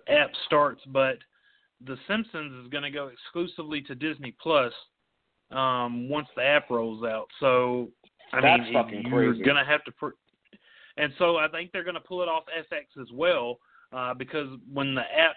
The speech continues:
Speaker 1: drops, it's gonna have all thirty seasons, or thirty-one, however many there are currently, uh, day one on the Disney Plus. So,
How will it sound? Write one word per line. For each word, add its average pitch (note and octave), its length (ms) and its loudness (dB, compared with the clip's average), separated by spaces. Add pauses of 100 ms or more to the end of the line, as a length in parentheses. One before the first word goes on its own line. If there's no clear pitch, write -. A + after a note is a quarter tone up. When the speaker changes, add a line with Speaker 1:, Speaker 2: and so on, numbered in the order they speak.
Speaker 1:
drops, C#3+ 520 2
it's C3 140 -20
gonna B2+ 200 -14
have B2+ 240 -8 (120)
all D#3+ 520 -4
thirty D3+ 380 -8
seasons, C3+ 520 -12
or A#2 140 -2
thirty-one, A#2+ 540 -2
however B2 320 2
many A#2+ 220 -2
there A2+ 180 0
are A2+ 300 2
currently, A2 480 -2 (480)
uh, A#2 340 2 (800)
day D3+ 200 6
one D3 460 0
on C#3 380 -4
the B2 60 -18
Disney B2+ 340 -10
Plus. B2+ 320 -2 (580)
So, C3+ 320 0